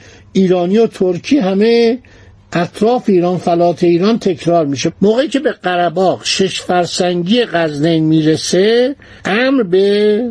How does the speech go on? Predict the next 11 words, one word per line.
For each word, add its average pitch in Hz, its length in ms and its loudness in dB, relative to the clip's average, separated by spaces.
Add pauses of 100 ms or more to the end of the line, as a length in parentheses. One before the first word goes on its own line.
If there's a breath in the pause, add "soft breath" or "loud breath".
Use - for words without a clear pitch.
(240)
توقف 156 680 -2
می‌کنه. 117 560 -2 (240)
در 208 200 0
همین 247 360 0
حدود 143 340 0
یک 214 260 0
ستون 175 400 0
به 165 100 2
فرماندهی 175 640 0
نصرالله 160 580 -2
میرزا 170 800 0